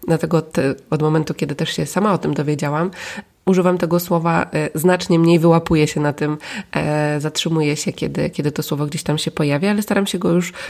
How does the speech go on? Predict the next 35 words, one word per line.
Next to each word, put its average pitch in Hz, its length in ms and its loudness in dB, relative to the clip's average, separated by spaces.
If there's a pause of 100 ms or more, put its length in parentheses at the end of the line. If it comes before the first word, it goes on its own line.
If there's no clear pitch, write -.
(180)
w 165 120 2
ogóle 170 440 2 (160)
nie 175 200 6
używać. 160 480 0 (340)
E, 170 100 4
i 175 160 0
jest 208 260 2
mnóstwo 196 440 -2
takich - 340 -6
słów, - 300 -2
które 156 360 -2
używamy. 147 560 0 (320)
E, 175 240 2
też 202 220 -2
każde 226 480 0 (160)
tak 202 140 -2
naprawdę 202 420 0
zdanie, 180 400 0
słowo, 175 380 2
w 175 60 -8
którym 165 640 -2
wątpimy 160 600 2
w 156 80 -6
siebie, 139 420 -2
w - 80 -10
którym 156 440 -2 (320)
właśnie 156 300 -2
nie 165 140 2
wierzymy, 156 440 2
w - 20 -14
którym - 200 -2
obniżamy 160 440 2
poziom 160 280 0
swojej 156 340 -2
wartości, 160 680 -2